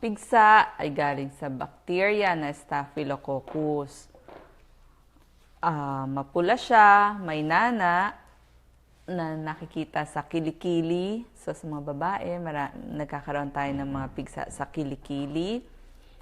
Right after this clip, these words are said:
sa binti, at dun sa mga lugar na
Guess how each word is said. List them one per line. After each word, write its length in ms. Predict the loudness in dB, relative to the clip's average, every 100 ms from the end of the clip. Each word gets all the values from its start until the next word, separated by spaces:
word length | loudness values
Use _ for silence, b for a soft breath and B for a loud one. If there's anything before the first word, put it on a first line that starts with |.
| b
sa 160 | -6 -2
binti, 720 | 0 0 0 -2 -2 -2 -4 -12 b b b b b -2
at 240 | 4 4 4
dun 240 | 0 0
sa 80 | -2
mga 240 | -4 -4
lugar 380 | -4 0 2 2
na 400 | 0 -4 -4 -6